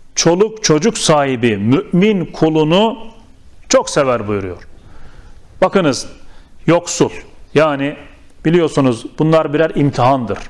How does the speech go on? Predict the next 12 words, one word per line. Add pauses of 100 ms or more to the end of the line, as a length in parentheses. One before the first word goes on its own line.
(600)
Kimisi
yoksullukla
imtihan
olur, (640)
kimisi
zenginlikle
imtihan
olur. (560)
Bu
işler
kolay
değildir.